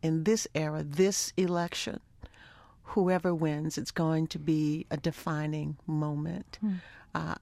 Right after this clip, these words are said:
Speaker 1: I believe that because there's so many young people, hooray, hooray, hooray,
Speaker 2: Hmm.
Speaker 1: who are, uh, waking up, who have been content to let other people make decisions for them,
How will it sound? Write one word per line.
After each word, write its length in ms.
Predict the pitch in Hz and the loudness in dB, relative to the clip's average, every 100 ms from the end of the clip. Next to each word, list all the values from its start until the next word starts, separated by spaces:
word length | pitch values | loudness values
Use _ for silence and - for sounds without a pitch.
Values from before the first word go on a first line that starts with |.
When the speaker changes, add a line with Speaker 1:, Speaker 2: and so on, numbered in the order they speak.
| - | 0
Speaker 1:
I 140 | 170 | 0
believe 480 | 170 180 190 254 - | 2 2 4 2 2
that 260 | 165 - 151 | -2 -2 -2
because 440 | 165 - 165 151 | -2 0 -2 0
there's 200 | 156 156 | -2 0
so 420 | - - 190 190 | 0 2 2 2
many 260 | 190 185 185 | 2 2 2
young 340 | 160 170 170 | 2 0 0
people, 480 | 170 - 165 - 139 - - | -2 0 -2 0 -4 -4 0
hooray, 640 | 165 156 170 175 175 170 - | 2 2 2 4 2 0 0
hooray, 580 | 156 147 151 147 147 151 - | 0 2 2 4 2 0 -2
hooray, 480 | 151 143 139 - - | 0 2 0 0 2
Speaker 2:
Hmm. 80 | 202 - - - - - - | 2 0 -10 -10 -10 -12 -20
Speaker 1:
who 340 | - 208 185 180 | 0 6 6 6
are, 580 | 160 160 160 160 165 170 - - - - | 2 2 2 0 0 -4 -8 -12 -8 -4
uh, 360 | 165 170 - - - - | -2 0 -2 -6 -16 -6
waking 440 | 165 196 214 196 196 | 2 4 6 6 6
up, 220 | 160 - - - - - - - - - - | 2 -2 -14 -20 -20 -12 -12 -12 -20 -20 -18
who 540 | - 214 190 185 180 | -4 2 4 4 2
have 360 | 175 185 160 147 | 0 0 -2 2
been 220 | 165 160 | 2 2
content 560 | - 156 - 196 190 - | 2 0 0 2 0 0
to 80 | |
let 200 | 160 156 | -2 0
other 180 | 151 156 | 0 0
people 300 | - 165 165 | -2 -2 0
make 220 | 156 143 | 0 0
decisions 600 | - 151 170 156 165 160 | -2 -4 -2 -2 -2 -2
for 320 | - - 190 185 | -4 -2 -2 -2
them, 340 | 156 - | -6 -6